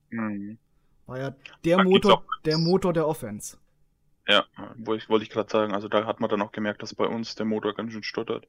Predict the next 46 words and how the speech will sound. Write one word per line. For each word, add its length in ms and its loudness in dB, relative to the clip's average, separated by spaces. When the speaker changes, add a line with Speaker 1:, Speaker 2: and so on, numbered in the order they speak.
Speaker 1:
War 180 6
gerade 300 6
in 60 4
der 80 6
Playoffs-Phase 840 2
und 220 -6
dann 160 2
halt 160 0
im 100 -8
Speaker 2:
Ja. 60 -12
Speaker 1:
Super 260 -6
Bowl 180 -4
die 540 -16
absolute 420 -8
Katastrophe, 720 -10
also 260 -12
da 80 -20
ging 140 -8
ja 80 -6
gar 200 -6
nichts. 240 -16
Speaker 2:
Es 60 -20
war, 260 -10
Speaker 1:
Ja. 240 -6
Speaker 2:
also 160 -6
das, 360 -14
die 100 -14
Playoffs 500 -2
waren 180 0
ja 500 2
die 80 -10
C 120 -4
J 220 -4
Anderson-Show. 840 -12
Und 360 -14
das, 320 -4
das 140 -8
hat 80 -6
ja 100 -2
wirklich 160 -6
Spaß 320 -8
gemacht, 300 -16
den 140 -10
zu 120 -10
sehen 260 -6
hinter 580 -4